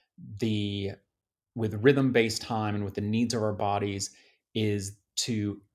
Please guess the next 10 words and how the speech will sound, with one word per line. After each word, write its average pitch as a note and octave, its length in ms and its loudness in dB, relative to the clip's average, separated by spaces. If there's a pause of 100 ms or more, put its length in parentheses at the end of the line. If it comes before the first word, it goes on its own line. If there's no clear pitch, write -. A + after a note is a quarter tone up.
(140)
in D#3 280 4
between B2+ 760 0
each A2+ 260 -2
of G#2 140 -2
these G#2 220 -2
big G#2 380 0
outputs - 520 -2
of G2+ 120 -8
the G#2 80 -4
day, G#2+ 580 -2